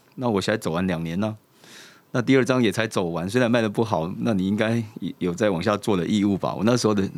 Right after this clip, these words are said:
想法是这么直觉。所以呢，我就是还在做梦，就是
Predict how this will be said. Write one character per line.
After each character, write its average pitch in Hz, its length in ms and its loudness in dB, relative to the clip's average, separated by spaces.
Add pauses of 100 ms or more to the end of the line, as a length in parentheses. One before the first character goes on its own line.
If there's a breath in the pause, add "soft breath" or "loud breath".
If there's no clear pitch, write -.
想 104 240 0
法 82 100 2
是 101 120 -2
这 107 100 0
么 90 100 0 (280)
直 87 220 -10
觉。 73 320 -8 (720 loud breath)
所 - 180 -2
以 147 100 6
呢， 127 160 4
我 113 120 4
就 147 140 2
是 139 300 2
还 110 140 0
在 135 100 4
做 127 180 2
梦， 120 300 2
就 117 100 -4
是 107 340 -4